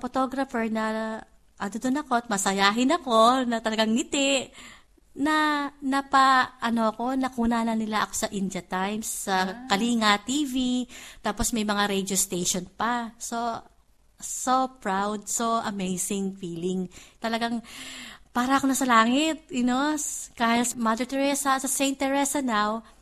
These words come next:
Speaker 1: parang ngayon ang gift na lang niya sa akin siguro.
Speaker 2: Yeah, I think yung buong biyahe mo is a, is a gift in itself. Kasi nga, di ba, nabanggit mo na hindi ka naman talaga doon dapat, hindi mo doon gustong pumunta initially, but then,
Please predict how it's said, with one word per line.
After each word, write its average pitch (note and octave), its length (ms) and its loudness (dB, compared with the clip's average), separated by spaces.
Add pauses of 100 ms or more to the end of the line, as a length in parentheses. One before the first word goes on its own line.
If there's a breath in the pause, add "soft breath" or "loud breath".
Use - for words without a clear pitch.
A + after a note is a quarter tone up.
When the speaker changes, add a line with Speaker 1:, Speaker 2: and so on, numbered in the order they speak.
(160 soft breath)
Speaker 1:
parang C4 320 2
ngayon C4+ 180 0
ang C4 140 0
gift G#3+ 240 -4
na A3+ 100 -4
lang A3 160 -2
niya A3 140 -2
sa G3 260 0
akin G#3+ 140 -2
siguro. F3+ 640 -6 (920 soft breath)
Speaker 2:
Yeah, F3+ 240 -2
I G#3 80 4
think C#4+ 320 -2
yung G#3 140 2
buong G3 260 2
biyahe E3 400 4
mo E3 160 0
is - 160 0
a, E3 80 2
is - 240 -2
a D#3 80 -4
gift D3 320 -2 (240)
in E3 160 -4
itself. D3+ 480 0
Kasi G3+ 320 0
nga, A3 140 2
di E3+ 160 -4
ba, D#3+ 320 2
nabanggit D#3 500 -4
mo D#3+ 140 -4
na D3+ 260 -4
hindi D#3+ 300 -2
ka E3 160 -4
naman D#3 180 -2
talaga D3+ 320 -4
doon D#3 400 -4
dapat, C#3 380 -4 (500 loud breath)
hindi G#3+ 300 4
mo G3 100 4
doon F#3 320 2
gustong E3+ 400 2
pumunta E3 400 0
initially, F3+ 560 2
but E3+ 240 0
then, D#3 320 0